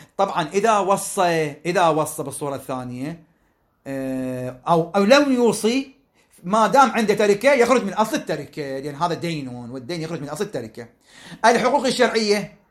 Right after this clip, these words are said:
نفس الكلام، أنه واجب فوري، يعني مثل الدين المالي، بس ما له ربط أنه ح-، هو أصلًا حال، الحقوق الشرعية حالة، فيجب أنه ي-، من الواجبات الفورية الحقوق الشرعية،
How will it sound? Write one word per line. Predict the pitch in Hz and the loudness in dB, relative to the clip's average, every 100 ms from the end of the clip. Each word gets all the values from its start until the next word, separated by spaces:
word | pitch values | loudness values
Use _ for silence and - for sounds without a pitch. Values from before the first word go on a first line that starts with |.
| _ _ _ _ _ _ _ _ _ _ | _ _ _ _ _ _ _ _ _ _
نفس | 143 196 190 190 | -8 -6 -4 -4
الكلام، | - 160 135 127 120 110 110 - | -4 -6 -6 -6 -8 -8 -10 -4
أنه | 165 156 131 131 | -4 -2 -6 -8
واجب | 127 175 214 220 | -4 0 0 0
فوري، | - 160 127 117 113 120 | -2 -4 -4 -6 -8 -8
يعني | 127 131 | -8 -6
مثل | 190 190 | -4 -4
الدين | 127 147 131 | -4 -4 -6
المالي، | 120 117 107 107 107 _ _ _ _ _ _ - | -8 -8 -10 -12 -16 _ _ _ _ _ _ -12
بس | 135 131 | -10 -8
ما | 123 147 214 | -6 -4 -2
له | 220 | -2
ربط | 214 214 | -2 -6
أنه | 190 185 175 160 | -8 -6 -6 -6
ح-، | - | -6
هو | 156 214 | 0 2
أصلًا | 214 254 | 4 2
حال، | 185 185 240 208 135 | 2 0 0 0 -4
الحقوق | 139 135 151 196 | -8 -8 -6 -4
الشرعية | 175 165 165 180 | -2 -2 -2 -2
حالة، | - 214 240 185 113 _ - - - | 2 2 2 -2 -8 _ -20 -18 -8
فيجب | 151 175 196 233 | -2 0 0 -2
أنه | - 165 156 147 147 196 | -2 -2 -2 -4 -6 -4
ي-، | 165 139 | -4 -4
من | 139 156 | -6 -6
الواجبات | 143 127 117 123 165 247 254 | -4 -6 -6 -2 2 2 2
الفورية | 165 156 135 208 285 269 190 110 | -4 -4 -4 -2 4 6 4 -4
الحقوق | 156 165 | -8 -8
الشرعية، | 151 196 156 135 | -6 -4 -4 -6